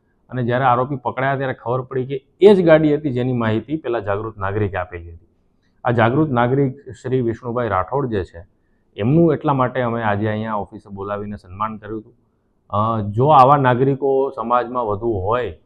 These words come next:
તો પોલીસની જરૂર જ ન રહે, હું તો ત્યાં સુધી કહું છું. અને આવા ડિટેક્શન, આવા લૂંટ, આવા કોઈ પણ ગંભીર બનાવો છે એમાં અમને ખૂબ જ મદદ મળે છે. તમામ નાગરિકોને પણ અમે અપીલ કરીએ છીએ કે આવી કોઈ માહિતી આપની પાસે હોય તો સામે ચાલીને પોલીસને આપો.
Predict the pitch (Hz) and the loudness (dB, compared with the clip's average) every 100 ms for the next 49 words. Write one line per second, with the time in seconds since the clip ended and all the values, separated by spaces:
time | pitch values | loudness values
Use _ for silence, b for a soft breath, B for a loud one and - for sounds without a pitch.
0 | _ _ - 117 107 110 123 - 131 135 | _ _ -10 -8 -2 0 0 -4 -4 -2
1 | 131 127 98 95 104 147 165 156 160 151 | -4 -6 -8 -2 4 10 10 10 8 8
2 | 143 120 120 123 127 123 127 117 107 95 | 6 4 2 -2 -4 -6 -4 -6 -6 -10
3 | 127 _ _ _ _ 113 127 131 135 127 | _ _ _ _ _ -4 -2 0 2 4
4 | 135 127 117 123 117 123 117 113 107 120 | 4 2 -2 -4 -6 -4 -2 0 0 -2
5 | 117 117 113 113 117 120 104 101 117 113 | -2 -2 -2 -6 -6 -8 -8 -8 -8 -8
6 | 104 113 113 104 120 110 113 113 113 - | -6 -6 -6 -10 -12 -8 -8 -8 -10 -16
7 | - 120 151 156 - b b _ 98 120 | -12 -2 0 2 0 b b _ -4 2
8 | 156 147 143 147 - - _ _ _ _ | 2 2 -2 -2 -6 -14 _ _ _ _
9 | 113 131 123 110 107 123 123 123 120 120 | -4 -2 0 -2 -2 -4 -4 -4 -6 -6
10 | 117 120 113 117 113 113 113 113 113 104 | -6 -8 -8 -8 -8 -6 -8 -8 -10 -6
11 | 104 104 107 98 95 101 104 95 104 101 | -6 -8 -10 -10 -12 -14 -18 -18 -18 -16
12 | 104 104 90 92 95 92 95 95 101 98 | -16 -14 -14 -14 -16 -16 -14 -14 -18 -18
13 | 95 95 95 - 104 98 - 90 | -20 -20 -20 -16 -8 -8 -6 -10